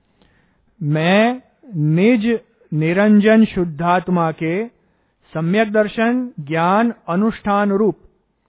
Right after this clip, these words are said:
અનુષ્ઠાન એટલે ચારિત્ર, બરાબર, અનુષ્ઠાન રૂપ નિશ્ચય રત્નત્રયાત્મક નિર્વિકલ્પ સમાધિ મેં ઉત્પન્ન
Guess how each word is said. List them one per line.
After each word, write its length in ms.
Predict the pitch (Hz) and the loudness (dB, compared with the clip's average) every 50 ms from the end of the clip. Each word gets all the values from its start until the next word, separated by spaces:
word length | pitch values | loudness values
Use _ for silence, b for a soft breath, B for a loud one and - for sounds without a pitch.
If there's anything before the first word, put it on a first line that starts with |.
| _ _ _ _ _ _ _ _ _ - | _ _ _ _ _ _ _ _ _ -8
અનુષ્ઠાન 440 | 151 170 190 190 - - 202 196 | -4 -4 -4 -4 0 0 0 0
એટલે 160 | 190 190 220 247 | 0 0 -2 -2
ચારિત્ર, 500 | - 220 196 190 190 175 - 139 123 135 - _ _ _ - | -2 -2 -2 -2 -2 -6 -8 -12 -16 -16 -20 _ _ _ -14
બરાબર, 280 | 147 139 151 196 254 269 _ _ _ | -10 -8 -6 -6 -8 -10 _ _ _
અનુષ્ઠાન 560 | - 156 175 196 202 - - 208 208 208 208 196 | -6 -4 -4 -4 -4 -4 -2 -2 0 0 0 2
રૂપ 200 | 202 208 175 - - _ _ _ _ _ _ _ _ _ - | 2 0 0 -2 -6 _ _ _ _ _ _ _ _ _ -10
નિશ્ચય 580 | 151 160 170 - - - - 233 220 233 240 | -8 -8 -8 -8 -10 -10 -6 -2 0 0 0
રત્નત્રયાત્મક 1040 | 226 214 196 190 - 208 208 196 208 196 196 196 190 190 190 - 208 226 214 - - _ _ _ _ _ _ _ _ _ _ _ _ _ _ _ _ - | 0 0 -2 -4 -4 -4 -4 -2 0 0 2 2 2 0 0 -2 -2 -2 -2 -2 -6 _ _ _ _ _ _ _ _ _ _ _ _ _ _ _ _ -10
નિર્વિકલ્પ 840 | 151 151 165 185 247 277 277 254 254 247 208 254 247 254 240 247 247 233 - | -6 -2 0 0 0 0 0 -2 -2 -2 0 0 0 0 0 -2 -2 -2 0
સમાધિ 560 | 202 185 190 196 202 208 208 190 220 220 214 | 0 2 2 2 2 2 2 0 0 2 2
મેં 380 | 208 196 202 208 226 247 254 277 _ _ | 2 2 2 2 0 0 -2 -6 _ _
ઉત્પન્ન 600 | - 175 175 _ _ - 226 226 226 220 196 143 | -2 -2 -2 _ _ 2 4 6 6 6 4 2